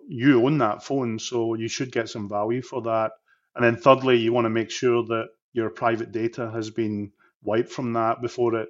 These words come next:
you know, reaches, you know, the next user. So there's, there's a lot of, uh, there's a lot of, uh, areas which are, you know, critical to make it work. But I would say that the, the key thing is to,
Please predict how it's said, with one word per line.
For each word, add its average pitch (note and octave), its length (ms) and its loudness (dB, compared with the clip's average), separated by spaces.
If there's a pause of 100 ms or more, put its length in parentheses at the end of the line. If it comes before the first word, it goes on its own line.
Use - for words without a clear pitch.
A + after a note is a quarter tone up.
you C#3 120 -4
know, A2 160 -2
reaches, A2 680 -6
you A#2 100 -6
know, A2 100 -4
the G#2+ 100 -6
next - 300 -6
user. A#2 320 -4 (200)
So B2 200 -4
there's, A#2 280 0 (380)
there's B2 180 2
a B2+ 60 6
lot D#3+ 220 8
of, C#3 240 0
uh, A#2 400 4 (120)
there's C3 240 -6
a B2+ 60 0
lot C3 180 2
of, A#2+ 260 -4
uh, A2+ 280 0
areas C3+ 460 2
which A#2+ 240 -4
are, A2 320 0 (580)
you B2 120 0
know, A2 340 0
critical - 540 0 (300)
to B2 80 -4
make A#2+ 200 2
it - 100 -2
work. B2+ 300 -2 (320)
But B2 120 4
I A#2 40 8
would A#2 160 2
say C#3 220 4
that A#2+ 280 2
the, A2+ 420 0 (320)
the - 60 -4
key D3 200 2
thing A#2+ 240 0
is A2 360 -4
to, A2 320 -6